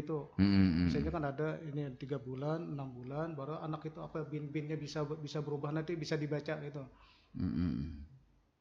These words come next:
Speaker 2: Ya, eh, itu, Bu Armah, sudah terjawab, ya. Eh, kata Bapak Abdul Hamid, bisa saja, ya. Eh, karena kita ki-, lihat dari kondisi ibu yang hamil, eh, dari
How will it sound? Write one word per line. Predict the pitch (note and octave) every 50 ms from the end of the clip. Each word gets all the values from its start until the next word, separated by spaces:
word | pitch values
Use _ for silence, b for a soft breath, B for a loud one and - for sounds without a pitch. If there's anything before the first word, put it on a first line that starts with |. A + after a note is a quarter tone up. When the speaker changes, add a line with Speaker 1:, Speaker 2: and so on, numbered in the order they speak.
| _ _ _ _
Speaker 2:
Ya, | _ A2+ A#2 - - - -
eh, | E2+ G#2 G#2 G2+ G2+ G2+ G2 G2 G2+
itu, | G2 F#2+ A2+ B2+
Bu | B2
Armah, | B2+ B2 C#3
sudah | C#3 C3+ A#2+ A#2 A2+
terjawab, | A2 G#2+ G#2+ A2+ B2+ A#2+ -
ya. | A#2+ B2+ D3 E3+ D#3+ B B B B B B B
Eh, | - E2 E2+ E2+ F2 F2+ -
kata | G2 F2+ - G2+ G2
Bapak | G2 F2 - D2
Abdul | E2+ G#2+ A2+ G2+
Hamid, | G2 F#2+ G2+ B2+ B2 - - A2+ G#2+
bisa | A2+ B2+ A#2+ - - A#2+ A2
saja, | G2 - G#2+ G2+ F#2+ F#2 F2 F#2 F2+ D#2 B1+ A#1
ya. | B1+ C#2 D#2 F2 G#2 A#2 B2 B B B B B B
Eh, | B - D2 D#2 D#2
karena | E2 E2+ F#2 G2 F2+
kita | F#2 F2+ - F#2 F2
ki-, | F2+ F2 D#2+ - - D#2 F2+ F2+ F2+ F2
lihat | F2 F#2+ G#2 F#2+
dari | F#2+ F2+ E2+
kondisi | - - F#2 F#2 F#2 F2+ F2+ F2+ E2 - - F#2+ F#2+ F#2 F2+ G#2
ibu | F#2+ F#2 G2
yang | G2 F#2 E2+ E2
hamil, | F2+ F2 F2 F#2 G#2+ B2+ D3 D3+ D3+ D3+ D#3 D#3 D#3 D#3 D#3+ E3 B B B B B B
eh, | - - D#2+ E2+ E2+ E2+ E2+ E2+ E2+ E2+ E2+ E2+ E2
dari | F2 F2 E2+ F2 F2 F2 F2+ F2+ F2+ F2 F2